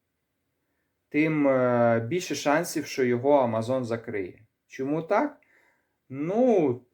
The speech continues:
ну, тому що Amazon не хоче мати,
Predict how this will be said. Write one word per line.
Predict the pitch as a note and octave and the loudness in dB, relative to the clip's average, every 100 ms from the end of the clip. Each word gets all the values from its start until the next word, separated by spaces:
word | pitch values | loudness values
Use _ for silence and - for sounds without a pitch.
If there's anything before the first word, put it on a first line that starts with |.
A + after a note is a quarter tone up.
| _ _ | _ _
ну, | D#3 G3+ | -12 -6
тому | F#3+ E3 | -4 -2
що | E3+ - D3+ C#3 A#2+ A#2 - _ _ _ _ | -4 -2 0 4 4 2 -12 _ _ _ _
Amazon | A#2+ C#3+ D3+ G3 F#3+ | -6 -2 0 0 0
не | D3+ | 0
хоче | F3 F#3+ F#3+ D3+ C3 | 4 2 2 -2 -2
мати, | B2+ D3 D#3 D3 C3 A#2+ A2+ | -2 -4 -4 -4 0 2 2